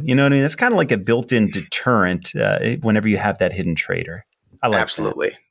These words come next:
Speaker 1: Josh, bit number five is all about where is the meat? We've got a game where our party's trying to get from one end of the map to the other and get out the right door. But somewhere amongst there, there's gotta be something that keeps the gamers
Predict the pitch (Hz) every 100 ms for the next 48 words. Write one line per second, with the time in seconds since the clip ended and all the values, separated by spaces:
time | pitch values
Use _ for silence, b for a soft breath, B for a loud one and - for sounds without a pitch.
0 | _ - - - _ _ _ 269 240 -
1 | 247 190 180 160 - 151 139 123 139 123
2 | 120 113 113 180 185 - - 139 143 135
3 | - 95 90 95 113 - - - B B
4 | 123 214 233 117 120 127 101 95 - 95
5 | 90 - 160 165 131 - 123 110 113 101
6 | 98 214 226 190 147 120 117 117 - B
7 | B 175 160 104 98 101 87 82 147 135
8 | 135 95 85 104 123 _ _ - 98 85
9 | 67 - - B B 180 - - 170 165
10 | 113 107 101 - 117 165 110 - 123 117
11 | - 135 143 110 - 156 117 107 147 139
12 | 113 101